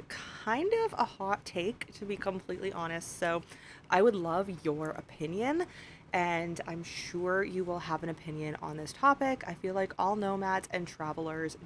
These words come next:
do, so opinions are always welcome here. Before I dive in, I am Nicole, A K A Nomadniques. You can find me on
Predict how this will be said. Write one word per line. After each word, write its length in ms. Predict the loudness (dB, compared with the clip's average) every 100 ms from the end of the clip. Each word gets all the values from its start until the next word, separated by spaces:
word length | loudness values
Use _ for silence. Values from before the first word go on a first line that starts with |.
| -6
do, 400 | -2 0 2 2 0 -14 -16 -10
so 260 | 2 2
opinions 520 | 2 -2 -2 -2 -2
are 200 | 0 0 0 -4
always 440 | -2 2 2 2
welcome 400 | 0 -2 0 -2
here. 320 | 2 4 4 2 -14 -12 -2
Before 560 | -2 0 2 4 2 2
I 420 | 0 2 2 2 -2
dive 360 | -2 2 2
in, 360 | 2 0 -2 -4 -4
I 260 | -4 -4
am 220 | -4 -4 -6
Nicole, 500 | -6 2 2 4 2
A 100 | 0
K 220 | 0 -2 -2
A 340 | 0 -2 -2
Nomadniques. 720 | -4 -2 0 0 -2 -4 -12 -14 -20 -20 -4
You 120 | -4
can 200 | 0 -4
find 440 | 0 -2 -2 -4
me 220 | -4 -4 -2
on 320 | 0 2 0